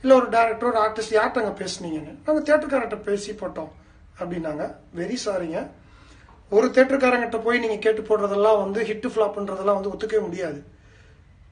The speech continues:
இருநூத்தி முப்பத்தஞ்சு தியேட்டர்ல நாங்க ரிலீஸ் பண்ணியிருந்தோம்னா, இருநூத்தி முப்பத்தஞ்சு தியேட்டர்லயுமா நீங்க போய் கேட்பீங்க? சான்ஸே கிடையாது அது." அப்போ முதல்ல ஒரு படத்தோட பட்ஜெட் என்ன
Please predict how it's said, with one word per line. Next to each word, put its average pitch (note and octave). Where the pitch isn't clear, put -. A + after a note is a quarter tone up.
இருநூத்தி B3+
முப்பத்தஞ்சு G#3+
தியேட்டர்ல C4
நாங்க A3+
ரிலீஸ் A#3
பண்ணியிருந்தோம்னா, A3+
இருநூத்தி C#4
முப்பத்தஞ்சு C4
தியேட்டர்லயுமா B3+
நீங்க A3
போய் -
கேட்பீங்க? G3
சான்ஸே B3+
கிடையாது E3+
அது." C#3+
அப்போ G#3+
முதல்ல B3+
ஒரு A3+
படத்தோட B3+
பட்ஜெட் G#3+
என்ன E3+